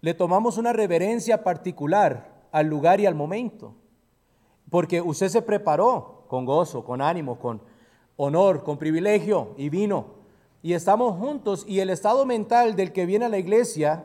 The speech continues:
del creyente, cambia. Yo sé que estoy aquí con hermanos ante la presencia de Dios en un lugar muy especial, que se ha preparado solo para eso.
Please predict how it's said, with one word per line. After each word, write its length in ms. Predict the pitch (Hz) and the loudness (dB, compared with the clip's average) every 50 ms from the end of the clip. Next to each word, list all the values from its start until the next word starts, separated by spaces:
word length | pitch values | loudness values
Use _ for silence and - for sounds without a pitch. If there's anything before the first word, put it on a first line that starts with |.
| - | -4
del 160 | 143 160 160 - | -4 -4 -2 -2
creyente, 760 | 165 156 151 170 208 233 226 - - 156 160 156 - - - _ _ _ _ _ _ _ _ _ _ _ _ _ _ | -2 -2 0 0 0 0 -2 -4 -6 -6 -6 -6 -10 -18 -20 _ _ _ _ _ _ _ _ _ _ _ _ _ _
cambia. 380 | - 190 220 247 190 120 - - - - _ _ _ _ _ _ _ _ _ _ _ _ _ _ _ | -4 -4 -2 -2 -4 -8 -12 -14 -20 -20 _ _ _ _ _ _ _ _ _ _ _ _ _ _ _
Yo 160 | - 151 170 165 | -4 -2 -2 0
sé 180 | - 220 220 | 2 0 0
que 80 | 220 233 | 2 0
estoy 300 | 208 220 - 220 220 226 | -2 0 2 2 6 6
aquí 480 | 226 220 226 - 185 180 185 185 - - | 4 4 2 -2 -4 -4 -4 -6 -8 -4
con 220 | - 175 202 220 | -2 -2 0 0
hermanos 440 | 226 170 180 170 156 156 156 156 - | 0 -2 0 -2 -2 -2 -4 -4 -2
ante 200 | 170 151 147 165 | -2 -2 -2 0
la 100 | 160 151 | -2 -2
presencia 360 | 160 160 139 185 180 151 202 | -2 -2 -4 -4 -4 -2 -2
de 60 | 190 | -4
Dios 120 | 180 170 170 | -4 -4 -4
en 80 | 151 | -4
un 80 | 165 202 | -4 -4
lugar 280 | 226 214 202 196 185 156 | -2 2 2 2 2 2
muy 260 | 160 180 196 202 202 | -2 -4 -2 -2 -2
especial, 680 | 190 196 - - 170 160 - - 208 202 180 131 - - - - - - - - _ _ _ _ _ | -2 -4 -6 -8 -10 -8 -8 -6 -6 -6 -6 -6 -12 -18 -20 -20 -20 -20 -20 -20 _ _ _ _ _
que 160 | - 185 190 180 | -2 -2 -2 0
se 200 | 185 185 185 180 | 0 4 6 6
ha 140 | 202 208 | 6 6
preparado 560 | - 240 233 226 220 190 185 196 202 208 208 185 | 6 2 2 4 4 6 8 8 8 6 4 2
solo 280 | 208 190 180 185 185 | 0 0 0 0 0
para 280 | 180 175 170 165 160 160 | 2 4 4 4 4 4
eso. 320 | 165 170 160 - - - | 2 -2 -6 -14 -20 -20